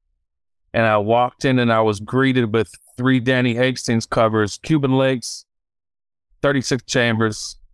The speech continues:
and Hard to Earn, all pressed from the original negatives. It was like a fundraiser for this, this school for children. And they were like three, four hundred dollars a piece. I ain't never spent no money like that on nothing. When I first walked in, I just looked at it like, "Man, this shit is gorgeous." Like, wow.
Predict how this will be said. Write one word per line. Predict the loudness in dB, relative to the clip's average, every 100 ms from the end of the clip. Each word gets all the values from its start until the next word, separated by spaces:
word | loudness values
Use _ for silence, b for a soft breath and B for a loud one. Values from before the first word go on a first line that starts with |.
| -4
and | 0 0
Hard | 2 0 0
to | 0
Earn, | 2 2 -2 -8 -20 -20 -20 -20 _ _ -4
all | 2 2 0 -2
pressed | -2 0 -4 -4
from | 0
the | 2 4
original | 2 2 0 0
negatives. | 2 2 2 2 0
It | 0
was | 0
like | 0
a | -2
fundraiser | -2 0 2 0 0 -2
for | -2
this, | 0 -2 -4 -14 _ _ _ _ _ _
this | -2 -2
school | 0 0 0
for | -2
children. | -2 0 0 -2 -6 -6
And | -2
they | 0
were | 2
like | 0 -2 -10 -2
three, | 0
four | 0 0 2
hundred | 4
dollars | 4 2 0
a |
piece. | -6 -8 -8 -10 -18 _ _ _ -2
I | 0
ain't | 0
never | 0
spent | 0 0 0
no |
money | 0 0
like | 2 0 0
that | 0
on | 0 -4
nothing. | -8 -10 -20 _ _ _ _ _ _ _ _ _ _ _ _ _ -8
When | -2
I | -2
first | 0 -2 0
walked | 0 0
in, | 0
I | 0
just | -2
looked | -4 0
at | 0
it | 2
like, | 0
"Man, | 0 0
this | 0
shit | -2
is | -2
gorgeous." | -2 0 0 -6 -6 -2
Like, | 0
wow. | 2 0 0 -6